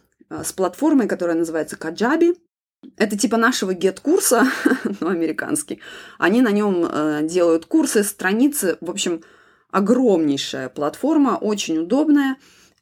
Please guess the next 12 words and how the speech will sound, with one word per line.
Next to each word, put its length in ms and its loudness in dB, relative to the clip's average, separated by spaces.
И 360 0
она, 240 2
ничего 480 2
не 140 2
зная 460 -4
об 320 -8
онлайне, 960 0
построила 580 2
свой 340 -2
бизнес, 680 0
э, 40 -14
н-, 460 -8